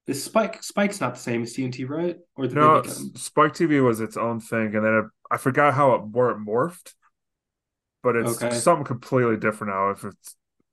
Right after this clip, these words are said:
Speaker 2: but it's
Speaker 1: Oh,
Speaker 2: not
Speaker 1: okay.
Speaker 2: Spike anymore.
Speaker 1: I haven't seen cable in forever, so who knows?
Speaker 2: <laughs>
Speaker 1: But, uh,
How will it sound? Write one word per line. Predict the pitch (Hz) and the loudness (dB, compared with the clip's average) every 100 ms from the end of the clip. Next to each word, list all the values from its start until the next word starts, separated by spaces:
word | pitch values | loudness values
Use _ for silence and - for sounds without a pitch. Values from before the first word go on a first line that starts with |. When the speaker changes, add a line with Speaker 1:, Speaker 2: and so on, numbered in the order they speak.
| _ | _
Speaker 2:
but | 110 | -4
it's | 123 | 2
Speaker 1:
Oh, | |
Speaker 2:
not | 131 131 | 6 6
Speaker 1:
okay. | 131 127 | 4 2
Speaker 2:
Spike | 123 | -4
anymore. | - - 92 95 | -6 -16 -10 -2
Speaker 1:
I | 135 | 2
haven't | 135 120 | 2 0
seen | 120 120 | -2 -2
cable | 113 117 117 | 0 0 0
in | 113 | -4
forever, | 117 - | -6 -10
so | 117 127 | -10 -6
who | 127 | -4
knows? | 127 156 135 | 0 -2 0
Speaker 2:
<laughs> | 127 | 2
Speaker 1:
But, | 127 127 | 4 6
uh, | 123 120 | 6 4